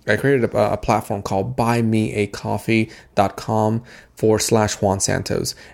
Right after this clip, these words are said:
And, and what it is, is where it receives supporters, supporters of the podcast, A Counselor's Journey. And it's voluntary. You, you don't have to do it if you don't want to.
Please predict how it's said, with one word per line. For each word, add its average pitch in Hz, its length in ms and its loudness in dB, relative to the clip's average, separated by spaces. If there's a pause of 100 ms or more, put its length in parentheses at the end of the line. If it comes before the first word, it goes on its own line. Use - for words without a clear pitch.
And, 107 160 0
and 123 160 4
what 127 140 4
it 117 80 2
is, 117 260 2
is 107 200 2 (100)
where 104 240 6
it 110 100 2
receives 107 420 0
supporters, - 640 0
supporters 107 720 2
of 107 320 2
the 95 120 2
podcast, 98 540 0
A 104 40 -8
Counselor's 101 440 -4
Journey. 95 340 2 (440)
And 143 100 0
it's 147 100 2
voluntary. 156 520 2
You, 143 160 2
you 143 120 2
don't 143 140 2
have 139 140 -4
to - 80 -16
do 139 80 0
it 127 40 2
if 123 120 -2
you 127 40 0
don't 120 120 0
want 113 200 -2
to. 120 220 0